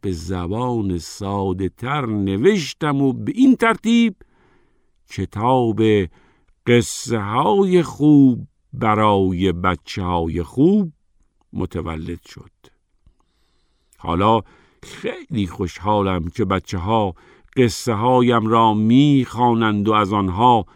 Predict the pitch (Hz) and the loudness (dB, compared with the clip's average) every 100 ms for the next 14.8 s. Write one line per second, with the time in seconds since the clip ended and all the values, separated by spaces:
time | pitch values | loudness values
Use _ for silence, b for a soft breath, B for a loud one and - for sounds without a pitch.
0 | b b 104 107 107 113 82 80 123 135 | b b 0 2 4 4 2 -2 -2 -2
1 | - 80 78 78 117 107 - _ _ _ | -4 -8 -8 -10 -14 -16 -20 _ _ _
2 | _ _ _ _ _ _ _ _ _ 180 | _ _ _ _ _ _ _ _ _ -16
3 | - 220 160 196 185 131 - b b b | -10 -8 -4 0 0 0 -6 b b b
4 | - 165 180 185 180 143 151 175 175 185 | -16 -6 -4 -4 -6 -8 -4 -2 0 -2
5 | 175 - 165 160 - 240 220 175 156 143 | -4 -4 -2 -2 0 2 2 2 0 0
6 | 135 143 135 120 160 135 - _ _ _ | 2 2 4 2 2 0 -4 _ _ _
7 | _ _ _ - 156 147 120 107 113 104 | _ _ _ -4 -2 0 -2 -4 -4 -4
8 | 98 90 - - 92 104 98 104 101 95 | -6 -8 -8 -6 -6 -6 -8 -8 -8 -8
9 | 90 104 123 110 101 87 - - 113 104 | -10 -6 -4 -2 -2 -4 -8 -4 -2 0
10 | 101 180 220 175 156 120 110 104 127 120 | -2 -2 -2 0 0 2 2 2 0 0
11 | 120 113 123 117 123 113 - 139 160 143 | 0 0 0 2 2 2 -2 0 2 2
12 | - b b 123 120 156 247 240 214 220 | -2 b b -10 2 4 4 4 0 2
13 | 220 208 214 220 147 120 - 85 107 104 | 2 2 2 2 2 2 0 -2 2 2
14 | 98 113 101 78 76 80 82 120 | 4 2 2 0 -4 -10 -16 -20